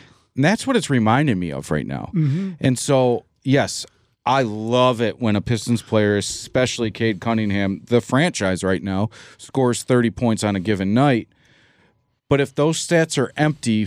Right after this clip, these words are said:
Speaker 1: what are you really learning? And that's, that, that's my only question. I'm not hating on Cade
Speaker 2: No, I know.
Speaker 1: Cunningham by any means. But at some point, he's gotta take over. Last night in the game
Speaker 2: I
Speaker 1: against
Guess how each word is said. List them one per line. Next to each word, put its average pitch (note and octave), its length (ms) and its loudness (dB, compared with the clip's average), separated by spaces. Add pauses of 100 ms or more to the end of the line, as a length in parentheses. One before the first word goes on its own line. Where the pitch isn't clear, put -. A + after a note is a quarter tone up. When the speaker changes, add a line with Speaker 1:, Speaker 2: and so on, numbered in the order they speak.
(200)
Speaker 1:
what B2+ 240 2
are C#3 40 4
you C3 160 2
really G#2+ 360 2
learning? B2 440 0
And A#2 160 -2
that's, C3 360 -2
that, - 160 -10 (380)
that's B2 280 0
my B2+ 220 0
only C#3+ 320 2
question. A#2 360 0
I'm A2 120 -2
not F3 180 0
hating B2 340 2
on G#2+ 140 0
Cade A2 220 0
Speaker 2:
No, F3+ 80 4
I - 20 4
know. F#3+ 140 4
Speaker 1:
Cunningham D3+ 260 0 (360)
by G#2+ 200 2 (140)
any C#3+ 280 4
means. A2 540 -4 (340)
But B2 140 4
at A#2+ 160 -2
some D3 440 2
point, B2 540 0 (1120)
he's A#2 220 0
gotta A#2+ 240 2
take A#2 300 -4
over. B2+ 280 0
Last C3 380 -2
night C#3 360 2
in B2+ 180 0
the A#2+ 80 0
game A2+ 440 0
Speaker 2:
I - 20 -10
Speaker 1:
against A#2+ 180 2